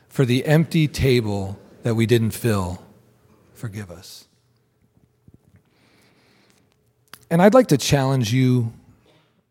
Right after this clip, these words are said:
and I understand that this challenge is for me too, that we would have a heart posture that is willing to learn and be challenged, to step back from,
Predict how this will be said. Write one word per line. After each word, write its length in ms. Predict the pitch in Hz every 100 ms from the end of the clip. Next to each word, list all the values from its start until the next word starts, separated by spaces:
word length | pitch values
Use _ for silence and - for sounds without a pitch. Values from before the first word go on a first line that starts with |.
| _ _ _
and 220 | - 139 -
I 160 | - -
understand 580 | 185 175 - - 131 127
that 80 | 123
this 160 | 208 -
challenge 360 | 139 123 107
is 140 | 107 -
for 140 | 117
me 180 | 110 104
too, 460 | - 117 110 107 - _ _ _ _ _ _ _
that 140 | 151 151
we 120 | 214
would 120 | 202
have 120 | 165
a 80 | 131
heart 320 | - 139 -
posture 720 | - 113 - - 98 92 92 - _ _ _ _ _ _ _ _ _ _ _ _ _ -
that 300 | 127 120 - _ _ _ _ _ _ _ _ _ -
is 180 | 120
willing 680 | 117 127 139 151 156 160 156 -
to 120 | 123
learn 560 | 113 120 131 139 143 143
and 160 | 123
be 100 | 107
challenged, 840 | 98 131 131 135 135 135 110 - - _ _ _ _ _ _ _ _ _ _ _
to 540 | - 131 120 113 117 - _ _ _
step 420 | - - - 160 135
back 360 | 135 147 -
from, 520 | - 139 127 123 120